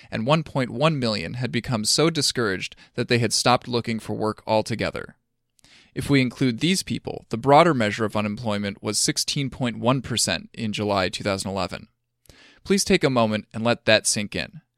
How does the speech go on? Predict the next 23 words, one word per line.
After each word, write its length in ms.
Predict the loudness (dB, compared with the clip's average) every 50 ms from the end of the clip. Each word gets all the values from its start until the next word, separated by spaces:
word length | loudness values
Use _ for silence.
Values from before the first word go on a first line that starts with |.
| _ _ _ _ _ _ _
The 80 | -2 0
United 360 | 4 6 6 6 6 4 2
States 300 | 2 4 4 2 4 0
of 80 | -2 0
America, 580 | 2 4 4 4 2 2 0 -2 -4 -4 -4 -10 _ _ _
possibly 480 | 2 4 4 4 4 2 0 2 2 2
the 100 | 2 2
wealthiest 480 | 4 4 4 4 4 0 0 0 0 -2
country 420 | -2 -2 -2 -2 -2 -2 0 0
in 120 | -2 0
the 80 | 0 -2
world, 440 | 2 2 4 4 4 2 -2 -8 -12 _ -20 -20 _ _
had 140 | -2 0 0
an 140 | 0 -2 -2 _ 0
unemployment 720 | 2 4 4 2 0 0 -2 0 0 0 0 -2 -4 0
rate 260 | 0 2 2 2 -2 _ -20 _ _
at 160 | -8 -6 -4
sixteen 600 | -2 0 0 0 0 -4 -6 -4 -2 -2 -2 -2 -4
point 280 | -4 -6 -6 -6 -6
one 280 | -6 -2 0 0 0 -2
percent 560 | -2 -4 -2 -2 0 0 -2 -4 -4 -8 -16 -18 -20 _ _
as 240 | -6 -6 -4 -2 -2
recent 380 | 0 0 2 0 -2 -2 -6